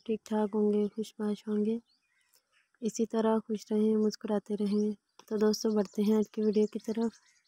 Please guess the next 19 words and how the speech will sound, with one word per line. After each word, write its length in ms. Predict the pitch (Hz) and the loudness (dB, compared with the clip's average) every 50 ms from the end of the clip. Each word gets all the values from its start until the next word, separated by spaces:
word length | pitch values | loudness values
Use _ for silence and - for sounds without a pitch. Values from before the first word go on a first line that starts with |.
| _ _ _ _ _ _ - _ _ _ _ _ _ _ _ _ _ _ - | _ _ _ _ _ _ -20 _ _ _ _ _ _ _ _ _ _ _ -4
मेरी 220 | 214 214 202 214 | -2 0 2 4
आज 160 | 214 220 220 214 _ - | 4 4 2 0 _ -2
की 80 | 240 | -2
वीडियो 300 | 240 233 208 214 208 208 | 0 2 2 4 4 4
में 160 | 208 208 214 214 | 4 4 4 4
आप 160 | 214 214 208 | 2 2 0
देखेंगे 440 | 196 208 202 - - 208 208 208 208 | 0 -2 -2 -2 0 0 0 2 0
बहुत 300 | 196 196 202 202 196 - 214 | 0 0 0 -2 -2 -4 -8
ही 40 | |
खूबसूरत, 540 | - - 208 - - - 220 208 208 208 202 | -12 -12 -14 -14 -8 -4 -2 0 0 0 0
दिलकश 440 | 196 202 196 190 - - 202 196 - - | 0 -2 -2 -2 -2 -4 -6 -6 -6 -6
और 120 | - - 185 | -6 -6 -4
बहुत 300 | 180 202 202 202 - - | -4 -4 -4 -4 -4 -8
ही 60 | 202 - | -12 -8
प्यारे 380 | 214 208 202 202 208 214 226 226 - _ _ _ _ _ _ _ _ _ - - _ _ _ - | -4 -2 -2 0 0 0 -2 -4 -6 _ _ _ _ _ _ _ _ _ -20 -20 _ _ _ -10
short 280 | - 226 214 208 202 | -4 -2 -2 -2 -2
pixie 420 | - - 214 - - - 226 220 220 | -4 -10 -14 -12 -8 -4 0 2 2
हेयर 140 | 220 220 214 - | 2 2 0 -4
कट 160 | 233 226 | -6 -8